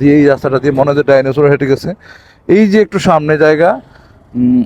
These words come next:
আমি আশা করি দেখতে পাচ্ছেন, এই যে ঢুকতে এই যে একটা জায়গা, এই জায়গাতে প্রতিদিন এমন কোনো রাত নেই, উম,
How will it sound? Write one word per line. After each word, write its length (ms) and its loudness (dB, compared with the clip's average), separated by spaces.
আমি 220 -2
আশা 200 0
করি 180 2
দেখতে 240 0
পাচ্ছেন, 380 -4
এই 220 2
যে 140 -2
ঢুকতে 420 -4
এই 260 2
যে 100 0
একটা 200 -2
জায়গা, 400 -2
এই 140 -2
জায়গাতে 500 0
প্রতিদিন 580 -2
এমন 340 0
কোনো 360 0
রাত 220 0
নেই, 220 -2
উম, 320 -8